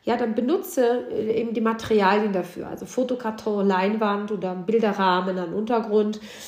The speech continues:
dann gerne Zeitschriften zum Ausschneiden, farbige Stifte, Fotos, Farben zum Gestalten oder auch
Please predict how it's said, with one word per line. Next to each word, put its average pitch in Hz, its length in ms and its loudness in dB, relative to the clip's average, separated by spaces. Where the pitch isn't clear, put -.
dann 190 140 -2
gerne 185 240 -4
Zeitschriften 247 880 -2
zum - 180 -10
Ausschneiden, 190 640 -2
farbige 180 400 -4
Stifte, 254 580 0
Fotos, 220 800 2
Farben 214 720 -2
zum 190 160 -6
Gestalten 202 800 -2
oder 202 320 0
auch - 240 -6